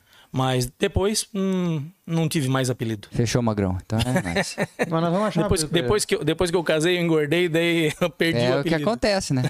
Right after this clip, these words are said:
Speaker 1: <laughs>
Speaker 3: Nós apelidamos o irmão do, do J P Fishing.
Speaker 2: De Celta?
Speaker 3: De Celta.
Speaker 1: Ah, o Celta, é.
Speaker 2: Celta.
Speaker 3: Celta.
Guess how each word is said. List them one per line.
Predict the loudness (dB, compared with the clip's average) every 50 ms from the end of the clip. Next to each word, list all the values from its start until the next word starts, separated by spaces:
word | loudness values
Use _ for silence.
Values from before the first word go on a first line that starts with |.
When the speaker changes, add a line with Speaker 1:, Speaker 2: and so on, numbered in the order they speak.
| -4 -4
Speaker 1:
<laughs> | -8 -6 -4
Speaker 3:
Nós | -2 -2 0
apelidamos | 0 0 0 0 0 0 0 0 0 2 2 0 0 0 0 2
o | 2 2 2
irmão | 2 2 0 0 0 0
do, | 0 2 2 2 2 2 0 0 -2 -6 -10 -16 _ _ _ _ _ _ _ _ _ -20 -18
do | -12 -8 -4 -4 -2 -2 -2 -2 -2 -2 -2 -4 -6 -8 -10 -14 -20 _ _ _ _ _ _ _ _ _ _ _ _ _ _ _ _ _ _ _ _ -10
J | -6 -4 -2 -2 -2
P | -4 -4
Fishing. | -4 -4 -6 -6 -6 -12 -14 _ _ _ _ -20 -20 -8 -2
Speaker 2:
De | 0 0 2
Celta? | 2 2 2 0 0 0 -2
Speaker 3:
De | -4 -2
Celta. | -2 -2 0 0 -2 -4 -4 -2
Speaker 1:
Ah, | 0 0 0
o | 0
Celta, | 0 0 0 0 0 0 0 -2
é. | -2 -4 -8
Speaker 2:
Celta. | -8 -4 -2 0 2 2 2
Speaker 3:
Celta. | 2 2 0 0 -2 -2 -4